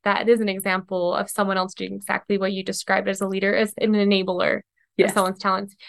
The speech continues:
Speaker 1: And that takes time to time with a person to discover and ask for their strengths and talents, and then
Speaker 2: Mm-hmm.
Speaker 1: creating a job that they thrive best in that.
Speaker 2: Yeah.
Speaker 1: Or adjusting their job if you can't, like, create something new or,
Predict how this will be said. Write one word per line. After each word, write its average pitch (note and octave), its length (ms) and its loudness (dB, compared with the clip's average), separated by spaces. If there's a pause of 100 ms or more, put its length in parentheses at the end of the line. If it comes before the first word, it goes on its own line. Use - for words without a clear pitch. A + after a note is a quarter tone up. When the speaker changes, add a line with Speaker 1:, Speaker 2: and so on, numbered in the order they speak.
(100)
Speaker 1:
And C4+ 80 2
that C#4+ 120 4
takes D#4 220 -2
time C4+ 340 2 (100)
to G#3 460 0 (220)
time B3 260 2
with A3 220 2
a A3 60 -4
person G#3 340 -2
to G3+ 140 -4
discover G3+ 480 -2
and G3+ 220 -4
ask - 380 -2
for G3 120 -4
their F#3+ 120 -2
strengths G3 380 -4
and G#3 100 -8
talents, G#3 360 -2 (240)
and A#3 100 4
then A3+ 140 6
Speaker 2:
Mm-hmm. - 80 -8
Speaker 1:
creating G#3+ 800 2 (220)
a G#3 100 2
job F3+ 580 2
that - 220 0 (180)
they F#3+ 440 0
thrive F#3+ 380 2 (120)
best - 340 -10
in A#3 180 -4
that. C4+ 320 -4 (220)
Speaker 2:
Yeah. - 100 -12 (340)
Speaker 1:
Or A#3 220 8
adjusting A3 600 2
their G#3 140 2
job G3 360 4
if G3 160 -2
you G3+ 60 -14
can't, G3 200 -2
like, F#3 200 -2
create - 240 -2
something G3 260 -6
new F#3 280 -2
or, G3 260 0